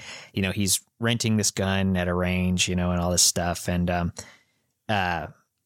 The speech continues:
you know, Batman's talking to him. And, um, in the end, like, you know, he, he ends up just giving it back. And he's like, he's like, "Yeah, God damn it, what am I doing?" You know, and he walks out. But he ends up walking out and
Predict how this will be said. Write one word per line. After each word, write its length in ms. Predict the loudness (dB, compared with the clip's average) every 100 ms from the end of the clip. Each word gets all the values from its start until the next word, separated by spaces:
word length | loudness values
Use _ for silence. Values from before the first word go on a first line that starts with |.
| _ -6
you 80 | -4
know, 120 | -2
Batman's 460 | -2 -2 0 0
talking 360 | 0 -2 -2 -2
to 180 | 0 0
him. 240 | 0 -2 -2
And, 320 | 0 0 0
um, 240 | -2 -2
in 140 | 0 0
the 140 | 2
end, 460 | 2 2 0 -2 -10 _ _ _
like, 180 | -2 0
you 60 |
know, 180 | 2 0 -2
he, 320 | -2 0 0 -4 -20 _
he 180 | 0
ends 160 | 0 0
up 100 | -2
just 140 | -2
giving 180 | 0 0
it 120 | 0
back. 480 | 0 0 0 -4 -16 -20 _ _ _ -2
And 120 | 0
he's 140 | 2
like, 120 | 0 -2
he's 220 | -2 0
like, 220 | 0 -2 -10 _ -18 -6
"Yeah, 200 | -4 -2
God 160 | -4 -4
damn 180 | -4 -4
it, 60 |
what 100 | -4
am 80 | -2
I 60 | -4
doing?" 360 | -2 -4 -4 -4
You 100 | -4
know, 120 | -2
and 80 | -2
he 60 |
walks 360 | 0 0 0 -2
out. 300 | 0 -2 -4 -14 -16 -18 -20 _ _
But 360 | 0 0 0 -4 _ _
he 180 | 0 2
ends 140 | 4
up 120 | 2 2
walking 300 | 0 2 2
out 360 | 2 2 0 0
and 260 | 2 2